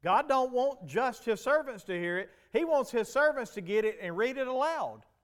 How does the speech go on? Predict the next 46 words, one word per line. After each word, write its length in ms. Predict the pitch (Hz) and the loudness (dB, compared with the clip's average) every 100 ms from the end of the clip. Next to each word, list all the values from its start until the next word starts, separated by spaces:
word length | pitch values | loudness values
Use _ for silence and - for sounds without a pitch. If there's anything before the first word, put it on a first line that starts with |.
| _ _ _ _ | _ _ _ _
so 320 | - 233 233 | -4 6 6
that 260 | 214 220 220 | 6 0 0
the 60 | 220 | 0
world 520 | 226 302 330 254 175 | 4 6 8 6 2
can 200 | 196 175 | -4 -4
hear 420 | 185 220 175 147 | -4 -2 0 -2
the 140 | 160 | -6
judgment 640 | 156 170 214 156 160 143 156 | -4 2 4 2 -8 -12 -2
that 200 | 175 170 | -2 -2
is 180 | 170 135 | -6 -8
going 280 | 156 170 180 | -8 -8 -10
to 80 | |
come. 420 | 196 269 349 113 - _ _ _ _ 160 | -8 -8 -8 -12 -16 _ _ _ _ -4
The 100 | 190 | 2
world 400 | 254 320 311 - | 8 12 10 8
can 180 | 233 | -4
see 600 | 190 - 277 311 247 151 - _ _ | -6 -4 -2 0 -2 -6 -12 _ _
the 140 | 160 220 | 2 2
reward 680 | 233 196 202 311 339 285 190 | 2 -4 0 4 8 8 6
of 120 | 147 | 2
those 400 | 175 160 151 143 | 2 2 -2 -8
who 120 | 170 | -12
put 260 | - 190 190 | -8 -10 -8
their 140 | 151 | -10
faith 320 | 165 156 139 | -4 -4 -4
and 120 | 139 | -14
trust 380 | - 160 131 - | -6 -6 -6 -10
in 120 | 143 | -14
Him. 260 | 135 139 117 | -12 -12 -12
So 80 | 165 | -6
there's 220 | 240 294 | -4 -4
a 80 | 208 | -4
blessing 680 | 147 233 311 - 170 160 156 _ _ | -2 0 0 -2 -12 -12 -14 _ _
in 160 | 190 190 | -6 0
just 280 | 220 226 170 | 0 0 -2
reading 400 | 180 190 196 190 | -4 -4 -4 -4
it 160 | 196 | -4
out 300 | 160 160 170 | 0 0 0
loud. 500 | 220 285 269 139 107 | 2 4 4 2 0
And 100 | 143 | -6
then 120 | 165 170 | -6 -6
look 160 | 175 | -4
what 100 | 240 | -2
else 220 | 262 240 | -2 -4
he 80 | 180 | -8
says 420 | - 165 131 110 | -8 -6 -6 -8